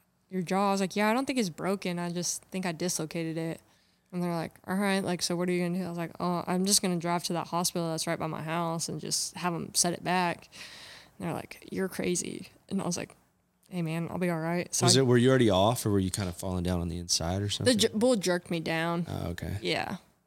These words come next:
Speaker 1: I have the video of it somewhere, but he jerked me down, and, like, those people were like, "You're crazy. Like, you're gonna drive yourself to the hospital?" I was like, "Yeah, I'm just gonna go." I had, there was a hospital, like, five minutes from my house. And I was
Speaker 2: Mm-hmm.
Speaker 1: like, "Well, I'll just go to that one." Like, if
Speaker 2: Did
Speaker 1: it's
Speaker 2: you?
Speaker 1: Yeah.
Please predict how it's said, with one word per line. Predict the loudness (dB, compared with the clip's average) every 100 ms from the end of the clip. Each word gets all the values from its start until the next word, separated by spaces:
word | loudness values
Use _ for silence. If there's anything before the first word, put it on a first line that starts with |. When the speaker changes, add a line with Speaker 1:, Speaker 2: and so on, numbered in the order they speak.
| _
Speaker 1:
I | 2
have | 2 2
the |
video | 0 0 0 -2
of | -4 -4
it | -4
somewhere, | -4 -4 -6 -12 -14 _ _
but | -4 0
he | 0
jerked | 2 2
me | 2
down, | 2 2 0 -2 -6
and, | -6 -4
like, | -6 -8 -14 _ _ _ _ _ _ _ _
those | 0 2
people | 4 4
were | 2
like, | 4
"You're | 2
crazy. | 0 2 6 6 6 2
Like, | 2
you're | 0
gonna | 0 2
drive | 4 4
yourself | 4 2 0
to | -2
the |
hospital?" | 0 0 0 0 2 2
I |
was | 0
like, | -2 0
"Yeah, | 2
I'm | 4
just | 4 4
gonna | 4
go." | 4 2 0 2
I |
had, | 4 4 2
there | 2 2
was |
a | 4
hospital, | 4 4 2
like, | 0
five | -4 -4 0 2 0
minutes | -2 -4
from | -4 -4
my | -4
house. | -6 -6 -6
And | -4
I | -4
was |
Speaker 2:
Mm-hmm. | -4
Speaker 1:
like, | -2
"Well, | 0
I'll | 4
just | 4
go | 4
to | 4
that | 4 2
one." | 0 -2
Like, | -2 -4 -8
if | -2
Speaker 2:
Did | 2
Speaker 1:
it's | 4
Speaker 2:
you? | 4 2 -12 _ _
Speaker 1:
Yeah. | -2 0 0